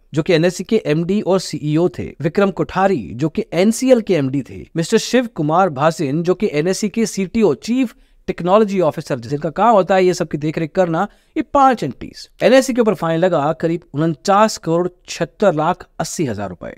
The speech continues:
एनसीएल के ऊपर फाइन लगा बाईस करोड़ अट्ठासी लाख रुपए। इन दोनों को जोड़ेंगे ना अगर आप, तो वो वैल्यू बन जाएगी बहत्तर करोड़ चौसठ लाख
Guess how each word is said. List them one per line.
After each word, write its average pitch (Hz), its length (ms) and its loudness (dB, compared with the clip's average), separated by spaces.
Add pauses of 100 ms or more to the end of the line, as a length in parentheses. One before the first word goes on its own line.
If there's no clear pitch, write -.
एनसीएल 233 460 4
के 240 100 -2
ऊपर 202 160 -2
फाइन 151 240 -2
लगा 175 280 2
बाईस 175 540 0
करोड़ 165 320 0 (140)
अट्ठासी - 560 -6 (220)
लाख 135 320 -4
रुपए। - 280 -12 (140)
इन 170 180 0
दोनों 202 200 2
को 190 100 0
जोड़ेंगे 160 360 2
ना 180 80 0
अगर 139 160 0
आप, 107 180 -8 (220)
तो 220 100 0
वो 208 60 2
वैल्यू 220 200 6
बन 208 140 2
जाएगी 120 400 0 (360)
बहत्तर 185 380 2
करोड़ 151 420 0 (260)
चौसठ 190 380 0
लाख 135 340 -4